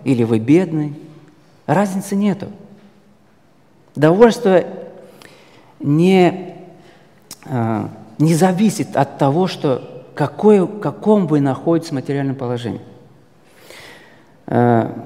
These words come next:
одного богатого человека Рокфеллера спросили: "Что тебе не хватает, чтобы ты был довольным?"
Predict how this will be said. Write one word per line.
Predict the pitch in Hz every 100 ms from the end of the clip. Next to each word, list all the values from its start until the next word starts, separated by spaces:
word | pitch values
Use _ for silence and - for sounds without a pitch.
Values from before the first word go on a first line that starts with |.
| -
одного | 147 156 208 180
богатого | 180 175 190 170 156
человека | 175 185 240 240 196
Рокфеллера | 196 - 190 170 147
спросили: | - 156 151 165 117
"Что | - 277
тебе | 277 240 214
не | 202
хватает, | 180 175 180 180 233 208
чтобы | - 156
ты | 147 185
был | 165 151
довольным?" | 147 127 101 98